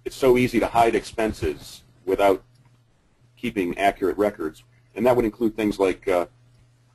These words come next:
making sure that you write down the amount of labor that each of, that whether it's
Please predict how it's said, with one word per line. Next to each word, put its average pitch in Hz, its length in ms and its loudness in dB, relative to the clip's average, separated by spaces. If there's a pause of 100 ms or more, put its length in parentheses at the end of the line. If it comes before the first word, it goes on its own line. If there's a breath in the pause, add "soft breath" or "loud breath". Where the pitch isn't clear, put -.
(260)
making 107 220 0
sure 104 200 -2
that 92 60 0
you 90 180 -4
write 95 280 0
down 95 260 -2
the 90 80 -2
amount 92 240 -2
of 85 160 -10
labor 95 480 0 (480 soft breath)
that 95 240 0 (420)
each 110 220 -4
of, 98 160 -4 (480)
that 98 180 -4
whether 110 220 4
it's - 160 -6